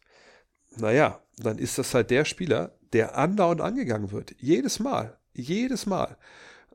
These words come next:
Ähm, ich hab gestern das Beispiel mal gebracht, haben aus der Serie Chicago gegen Boston, als John Rondo dann einfach gesagt hat, „Nö,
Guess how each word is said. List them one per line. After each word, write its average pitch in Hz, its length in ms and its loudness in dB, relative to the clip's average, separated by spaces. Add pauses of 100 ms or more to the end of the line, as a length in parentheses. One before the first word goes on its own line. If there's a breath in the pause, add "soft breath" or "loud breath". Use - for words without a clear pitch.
(120)
Ähm, 113 380 -2 (220)
ich 113 80 -10
hab - 80 -10
gestern 139 180 2
das 117 100 -2
Beispiel 131 260 2
mal 123 80 6
gebracht, 120 280 2
haben 113 80 0
aus - 80 -6
der 110 80 -10
Serie 120 400 4
Chicago 120 420 4
gegen 110 180 -2
Boston, 131 600 0
als 107 200 -6
John 107 260 -2
Rondo 123 260 2
dann 117 180 0
einfach 120 400 -6
gesagt 113 260 -4
hat, - 80 -2
„Nö, 135 220 -4